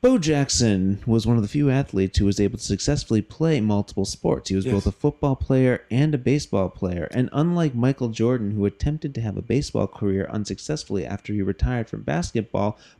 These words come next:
Speaker 1: Bo was actually quite accomplished in both.
Speaker 2: Yes, he ran up a wall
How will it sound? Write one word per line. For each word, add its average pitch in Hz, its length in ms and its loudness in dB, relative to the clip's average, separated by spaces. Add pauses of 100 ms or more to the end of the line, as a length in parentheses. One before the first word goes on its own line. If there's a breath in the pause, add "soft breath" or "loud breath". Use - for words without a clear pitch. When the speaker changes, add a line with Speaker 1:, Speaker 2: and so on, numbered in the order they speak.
Speaker 1:
Bo 185 200 -2
was 277 220 0
actually 156 680 0
quite 170 280 -2
accomplished 156 600 -2
in 104 140 -2
both. - 460 -2 (100)
Speaker 2:
Yes, 180 360 -4
he 131 240 -6
ran 123 380 -2
up 151 160 -2
a 120 80 -2
wall 90 640 -2